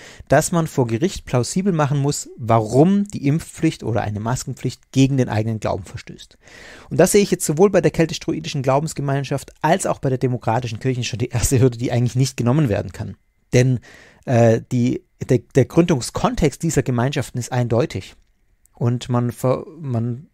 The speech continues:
äh, verschleiert das ja jetzt auch nicht, dass man, dass es eine Zweckgemeinschaft ist, um, um diese Dinge zu umgehen. Der Verfassungsrechtler schreibt weiter, selbst wenn das gelingen würde,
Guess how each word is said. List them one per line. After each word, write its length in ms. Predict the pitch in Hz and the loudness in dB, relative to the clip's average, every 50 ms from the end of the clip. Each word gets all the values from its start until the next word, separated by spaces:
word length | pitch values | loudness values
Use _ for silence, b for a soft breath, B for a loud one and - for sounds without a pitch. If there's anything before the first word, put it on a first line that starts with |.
| _ _ - | _ _ -6
äh, 260 | - 113 113 113 - | -4 -2 -2 -2 -4
verschleiert 680 | - - - - 117 - - 120 113 147 202 208 - 131 | -8 -14 -12 -10 -10 -6 -2 2 4 4 4 4 2 0
das 160 | 110 - - | -2 0 0
ja 100 | 127 110 | 2 2
jetzt 240 | 110 107 - - - | 0 -2 -4 -8 -8
auch 220 | 123 107 - - | -8 -10 -8 -6
nicht, 340 | 123 110 104 - - - - | -6 -6 -6 -6 -8 -4 -4
dass 180 | 110 107 - | -4 -4 -2
man, 240 | 120 110 104 101 98 B B B B B B | -4 -4 -4 -4 -6 B B B B B B
dass 160 | B 127 117 | B -4 -2
es 40 | - 123 | -2 -4
eine 80 | 110 | -6
Zweckgemeinschaft 680 | - - - 135 - - 151 131 120 117 - - - - | -4 0 0 0 0 2 -2 -2 -2 -2 -4 -6 -8 -6
ist, 260 | 139 107 - - - | -4 -2 -2 -2 -2
um, 260 | 170 165 131 135 135 127 B B B B B B B | 0 0 2 2 2 0 B B B B B B B
um 180 | - 131 127 117 | -4 -2 -2 0
diese 500 | 127 127 - 131 120 113 110 - - 120 | 0 0 2 4 4 4 4 2 -2 -2
Dinge 280 | 113 139 139 135 117 | -2 0 2 0 0
zu 120 | - - - | -2 -6 -6
umgehen. 460 | 117 107 104 110 127 135 110 98 _ _ _ _ _ _ _ _ _ _ _ _ _ _ _ _ _ _ _ B B B B B B B B - | -4 -4 0 0 0 0 0 -2 _ _ _ _ _ _ _ _ _ _ _ _ _ _ _ _ _ _ _ B B B B B B B B 2
Der 100 | 143 123 | 2 2
Verfassungsrechtler 760 | 135 - - 175 175 214 196 - 175 160 - 165 - - - - | 2 2 0 2 2 2 2 2 2 2 4 2 2 0 0 -4
schreibt 300 | - - 143 139 - - | 2 4 4 4 6 4
weiter, 300 | 131 160 - 123 104 - | 2 4 4 0 -2 -2
selbst 440 | - - 151 156 180 - - - 143 | 0 4 4 4 4 4 -4 -2 2
wenn 160 | 139 156 165 | 2 2 4
das 160 | 156 135 - | 2 0 0
gelingen 320 | - 131 147 190 202 175 143 | 0 0 2 2 2 4 4
würde, 320 | 156 165 170 165 143 135 | 4 4 4 4 0 -2